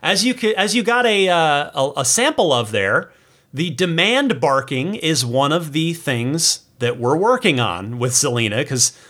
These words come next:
a service dog can't do that. That's not, she's gotta be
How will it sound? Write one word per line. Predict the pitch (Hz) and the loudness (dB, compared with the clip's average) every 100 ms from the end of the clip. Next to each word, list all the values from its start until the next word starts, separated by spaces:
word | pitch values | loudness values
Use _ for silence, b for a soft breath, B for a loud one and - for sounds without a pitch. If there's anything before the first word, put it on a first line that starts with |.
| B - | B -6
a | 127 | -2
service | - 170 190 202 | 2 2 2 0
dog | - 156 160 131 - | 0 2 0 -4 -12
can't | - 170 180 123 | -2 -2 -2 -4
do | 156 196 | -2 0
that. | 139 90 - - - | 0 -2 -6 -14 -4
That's | 123 135 - | -2 0 -2
not, | 139 151 156 - _ | 2 0 0 -10 _
she's | - 139 117 | -8 -6 0
gotta | 139 147 | 2 2
be | 135 143 135 131 | 0 0 0 -2